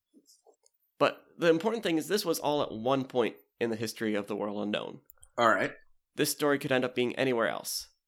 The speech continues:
Speaker 1: Okay, so setting up, um, we're going to generate the world, and then we're going to generate our characters, and then we will play through, uh, six events.
Speaker 2: Cool.
Speaker 1: Events can be very short or longer. It depends on how they go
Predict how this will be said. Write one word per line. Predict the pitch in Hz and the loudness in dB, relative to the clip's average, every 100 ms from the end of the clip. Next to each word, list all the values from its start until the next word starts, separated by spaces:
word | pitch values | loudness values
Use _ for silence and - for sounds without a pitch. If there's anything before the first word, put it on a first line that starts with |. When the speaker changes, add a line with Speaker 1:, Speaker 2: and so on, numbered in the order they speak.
| _ 165 | _ -4
Speaker 1:
Okay, | 165 104 | -4 -6
so | - 165 123 - - _ _ _ _ _ _ _ | -2 2 2 0 -8 _ _ _ _ _ _ _
setting | - 180 175 | -2 0 2
up, | 143 - - - | 0 -2 -8 -4
um, | 123 127 120 110 - - _ _ _ - | 2 4 4 0 -6 -12 _ _ _ -4
we're | |
going | 123 127 | 0 0
to | 117 - | -2 -2
generate | 147 147 - | 0 2 0
the | 131 | -2
world, | 139 214 240 226 - _ _ _ _ _ _ _ | -2 -2 -2 -6 -14 _ _ _ _ _ _ _
and | 123 | -2
then | 120 | -2
we're | 117 | 0
going | 113 | -2
to | 110 | 0
generate | 120 120 107 | 0 0 0
our | 113 | -2
characters, | 185 185 196 196 185 - _ _ | -4 -4 -2 -2 -2 -8 _ _
and | 117 | -2
then | 120 120 | 0 0
we | 135 | 0
will | 123 | -2
play | 120 160 165 | -2 -4 -4
through, | - 143 147 147 151 147 - - - | -4 -2 2 2 0 -4 -18 -18 -8
uh, | - 104 | -4 -4
six | - - 160 - - - | -4 -6 -4 -6 -10 -6
events. | 120 95 - - - - _ - | -4 -4 -8 -8 -10 -10 _ 0
Speaker 2:
Cool. | 165 - - - - - _ _ _ _ - | 2 2 -4 -20 -20 -20 _ _ _ _ -6
Speaker 1:
Events | 110 131 - - | -2 0 -2 -6
can | 131 | -6
be | 113 117 | -4 -2
very | 120 | -2
short | 120 208 220 - | -2 -2 -2 -2
or | 123 | -4
longer. | 156 196 190 190 185 _ _ _ | 0 0 0 -4 -6 _ _ _
It | - | -10
depends | 110 113 | -4 -4
on | 113 | -2
how | 120 | -4
they | 110 | -4
go | 110 180 175 | -2 0 0